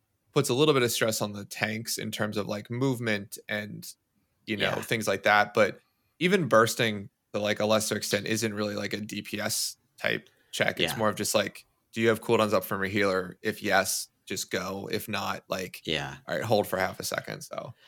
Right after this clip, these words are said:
Speaker 2: Yeah, I was actually
Speaker 1: um,
Speaker 2: also, by the way, playing bursting on easy mode 'cause we had a, a Shadow Priest with us who was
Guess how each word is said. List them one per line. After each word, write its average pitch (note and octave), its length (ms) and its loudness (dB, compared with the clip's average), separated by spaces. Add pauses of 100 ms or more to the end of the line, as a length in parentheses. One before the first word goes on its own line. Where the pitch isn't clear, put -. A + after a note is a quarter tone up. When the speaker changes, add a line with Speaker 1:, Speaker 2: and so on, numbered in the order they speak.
Speaker 2:
Yeah, G2 160 4
I G#2 80 6
was A#2 120 8
actually A2+ 260 6
Speaker 1:
um, F2+ 60 4
Speaker 2:
also, F2+ 220 2
by D#2 140 -2
the D2+ 80 -2
way, C#2+ 80 -4
playing E2+ 320 -4
bursting E2 320 -2
on D#2 100 -4
easy D#2+ 280 -4
mode F2 220 -2
'cause E2 200 -4
we E2+ 80 -4
had D#2+ 160 -4
a, C#2+ 320 -6
a C2 200 -4
Shadow D2 280 -4
Priest - 300 -6
with D2+ 160 -10
us - 280 0
who F#2+ 200 -8
was C#2+ 360 0